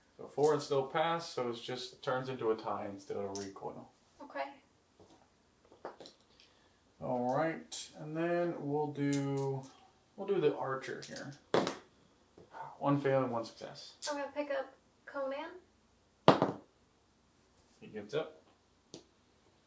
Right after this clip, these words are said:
Speaker 1: And then we're gonna just try and take a pot shot at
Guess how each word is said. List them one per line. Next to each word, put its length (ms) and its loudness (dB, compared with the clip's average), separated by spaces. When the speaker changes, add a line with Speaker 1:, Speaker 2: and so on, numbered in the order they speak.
Speaker 1:
And 120 -6
then 360 -2
we're 200 -2
gonna 160 0
just 280 -4
try 180 0
and 160 -4
take 140 0
a 40 2
pot 380 0
shot 420 -6
at 360 -10